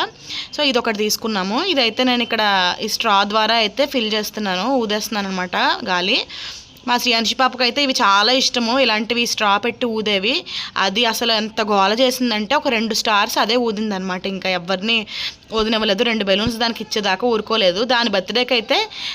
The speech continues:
మ-, ఇంకా ఎక్కువగా ఊదింది. అంటే అప్పుడు హ్యాపీ బర్త్‌డే లెటర్స్ కూడా అన్నీ ఈ టైప్వే తీసుకున్నాము.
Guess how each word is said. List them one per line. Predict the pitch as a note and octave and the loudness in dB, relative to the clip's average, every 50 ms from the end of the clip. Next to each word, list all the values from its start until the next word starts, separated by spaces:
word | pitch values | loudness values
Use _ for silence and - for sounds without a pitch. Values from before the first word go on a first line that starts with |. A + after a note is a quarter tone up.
| - - - | -12 -6 -4
మ-, | F#3+ E3+ F3 | -2 0 0
ఇంకా | G#3 G#3+ G#3+ A3 C#4 D4 | 0 0 0 2 2 2
ఎక్కువగా | C#4+ C#4+ - B3+ B3+ B3 B3+ B3 | 2 2 4 4 4 6 6 4
ఊదింది. | A#3+ A#3 A3+ G#3+ G#3 G3 F#3+ A3+ | 4 4 4 2 2 0 0 2
అంటే | C#4+ C#4+ B3+ B3 | 2 2 2 2
అప్పుడు | C4 B3+ C#4+ C4 | 2 0 0 0
హ్యాపీ | A#3 A3+ G3+ G3+ A#3 A#3 | 2 2 0 0 0 0
బర్త్‌డే | G#3+ A#3 G#3 A#3 A#3+ | 0 0 0 0 2
లెటర్స్ | B3+ A#3+ A3 A3 A3+ A3+ - | 2 2 2 0 -2 -4 -4
కూడా | - A#3 A#3 A#3+ | -2 0 2 2
అన్నీ | C4 A#3 A3 A3 A3+ B3+ | 2 2 2 0 2 2
ఈ | B3+ B3 | 2 4
టైప్వే | - A3+ A3 A3 G#3+ - A3+ A#3 | 4 2 0 0 0 -2 -2 -2
తీసుకున్నాము. | A#3+ A3+ G#3 - - - G3+ G3 F#3 F#3 F#3+ A3+ D4 F#4 | -2 -2 -4 -4 -4 -4 -4 -4 -2 -2 -4 -4 -4 -6